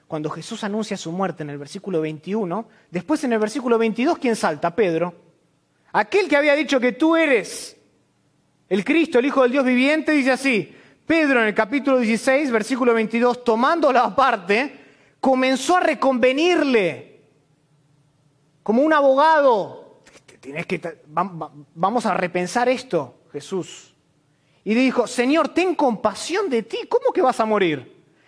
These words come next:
En ninguna manera esto te acontezca". Pero él volviéndole le dijo, "Pedro, quítate delante de mí, Satanás.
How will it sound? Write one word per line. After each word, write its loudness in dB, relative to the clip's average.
En 2
ninguna 2
manera 2
esto -2
te 2
acontezca". 0
Pero 2
él 4
volviéndole 2
le 0
dijo, 0
"Pedro, 0
quítate -2
delante -2
de -4
mí, -8
Satanás. -12